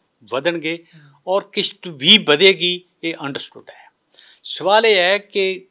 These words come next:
Speaker 1: ਦੇਸ਼ ਦੀ ਇਕਨੋਮੀ ਦੇ ਵਿੱਚ ਜਿਹੜਾ ਮੱਧਮ ਵਰਗ ਹੈ ਜਾਂ ਲੋਅਰ ਵਰਗ ਹੈ, ਉਹਨਾਂ ਦੀ ਰੀਪੇਮੈਂਟ ਕਪੈਸਿਟੀ ਕੀ ਹੈ? ਕੀ ਉਹਦੇ ਵਿੱਚ ਉਹਨਾਂ ਦੀ ਇੱਕ ਵੇਜਸ ਦੇ ਵਿੱਚ ਇਨਕਰੀਜ਼ ਹੋ ਰਹੀ ਹੈ?
Speaker 2: ਹਮ।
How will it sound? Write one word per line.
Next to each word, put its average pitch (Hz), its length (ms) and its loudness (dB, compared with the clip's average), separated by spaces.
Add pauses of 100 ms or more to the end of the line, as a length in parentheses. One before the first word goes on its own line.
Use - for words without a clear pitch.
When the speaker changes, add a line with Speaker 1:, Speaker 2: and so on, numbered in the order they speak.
(140)
Speaker 1:
ਦੇਸ਼ 160 360 2
ਦੀ 180 200 -6
ਇਕਨੋਮੀ 151 440 -8
ਦੇ 147 180 -4
ਵਿੱਚ 151 260 -10
ਜਿਹੜਾ 143 220 -8
ਮੱਧਮ 143 400 -10
ਵਰਗ 113 300 -10
ਹੈ 117 260 -10 (260)
ਜਾਂ 131 160 -8
ਲੋਅਰ 147 300 -6
ਵਰਗ 107 300 -14
ਹੈ, 131 260 -10 (220)
ਉਹਨਾਂ 196 220 -8
ਦੀ 170 180 -8
ਰੀਪੇਮੈਂਟ 123 560 -12
ਕਪੈਸਿਟੀ - 580 -16
ਕੀ 104 280 -20
ਹੈ? - 140 -20 (760)
ਕੀ 202 240 -4
ਉਹਦੇ 220 480 0
ਵਿੱਚ 170 280 0
ਉਹਨਾਂ 175 260 -4
ਦੀ 180 80 -8
ਇੱਕ 175 140 -14
ਵੇਜਸ 123 360 -2
ਦੇ 160 100 0
ਵਿੱਚ 156 160 -10
ਇਨਕਰੀਜ਼ 160 400 -8
ਹੋ 170 120 -8
ਰਹੀ 185 180 -10
ਹੈ? 165 120 -14
Speaker 2:
ਹਮ। 139 140 -20